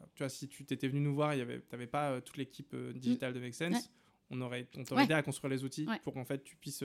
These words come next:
Speaker 1: passer
Speaker 2: Ouais.
Speaker 1: à l'échelle grâce au digital. Euh, et force est de constater qu'en gros, tu, tu veux, les assos ont culturellement envie de personnaliser parce que chaque être humain a un mérite, euh, bah, qu'on le reconnaisse en tant
Speaker 2: Mm.
Speaker 1: qu'être singulier.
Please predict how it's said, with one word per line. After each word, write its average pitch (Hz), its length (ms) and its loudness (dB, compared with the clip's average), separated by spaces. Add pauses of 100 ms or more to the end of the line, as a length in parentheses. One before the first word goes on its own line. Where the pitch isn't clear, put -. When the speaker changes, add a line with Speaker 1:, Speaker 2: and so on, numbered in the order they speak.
Speaker 1:
passer 131 180 -4
Speaker 2:
Ouais. 127 60 -2
Speaker 1:
à 127 40 -2
l'échelle 135 340 -6
grâce 131 240 -8
au - 20 -10
digital. 131 400 -10 (760)
Euh, 123 440 -2 (420)
et 135 220 2 (140)
force - 180 0
est 147 40 2
de 139 40 -2
constater 131 380 2
qu'en 139 120 -2
gros, 147 160 2
tu, 151 160 -6 (120)
tu - 100 -2
veux, 151 380 4
les 139 260 2
assos 175 340 4
ont 135 220 0
culturellement 139 520 2
envie 143 100 4
de - 40 -2
personnaliser 135 440 -2
parce 180 140 -4
que 139 100 -4
chaque 131 220 -4
être - 160 -6
humain 185 180 2
a 139 260 0
un 127 40 -2
mérite, 135 460 0 (380)
euh, 120 840 -4
bah, 123 220 -6
qu'on 127 120 -8
le 117 60 -6
reconnaisse 131 380 -2
en - 40 -8
tant - 120 0
Speaker 2:
Mm. 226 240 -2 (200)
Speaker 1:
qu'être - 260 -6
singulier. 131 440 -6